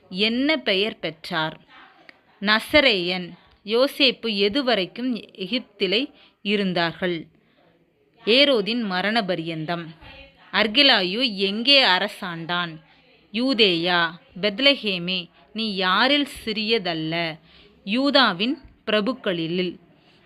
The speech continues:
கர்த்தருடைய தூதன் எகிப்திலே யோசேப்புக்கு எப்பொழுது காணப்பட்டார்? ஏரோது இறந்த பின்பு. யோசேப்பு சொப்பனத்தில் எச்சரிக்கப்பட்டு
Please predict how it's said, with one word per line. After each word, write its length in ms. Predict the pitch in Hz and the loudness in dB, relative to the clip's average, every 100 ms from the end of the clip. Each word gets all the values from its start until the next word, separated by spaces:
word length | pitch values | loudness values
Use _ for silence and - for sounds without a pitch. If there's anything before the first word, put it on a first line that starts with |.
| _ - | _ -2
கர்த்தருடைய 680 | 226 - 311 311 294 285 285 226 180 | -2 0 2 4 4 2 2 -2 -8
தூதன் 480 | 175 202 175 156 202 311 - _ _ _ _ | -6 -6 -6 -6 -4 -6 -10 _ _ _ _
எகிப்திலே 720 | 190 208 302 - 233 190 214 277 - - - - 185 | -2 0 0 0 0 2 2 0 -8 -20 -20 -20 -4
யோசேப்புக்கு 800 | 202 247 - 285 220 196 - 254 208 | 0 0 2 2 2 -4 -8 -4 -4
எப்பொழுது 460 | 196 - 294 254 - | -4 -2 0 0 -4
காணப்பட்டார்? 760 | 190 175 160 156 156 170 165 - - | -4 -6 -6 -10 -4 -4 -4 -12 -6
ஏரோது 420 | 202 226 240 185 214 | 0 2 2 -2 -4
இறந்த 300 | 180 196 208 208 | -4 -4 -6 -8
பின்பு. 400 | 165 156 156 165 160 - _ _ _ _ | -8 -8 -8 -10 -12 -20 _ _ _ _
யோசேப்பு 720 | 202 233 294 - 262 - 185 233 - - - | 2 4 4 2 0 0 -4 -4 -4 -14 -20
சொப்பனத்தில் 720 | - 240 - 330 311 320 285 - | -6 -6 0 0 0 -2 -2 -4
எச்சரிக்கப்பட்டு 840 | 190 - 294 262 - - 160 185 | -12 -4 -2 -2 -4 -10 -8 -8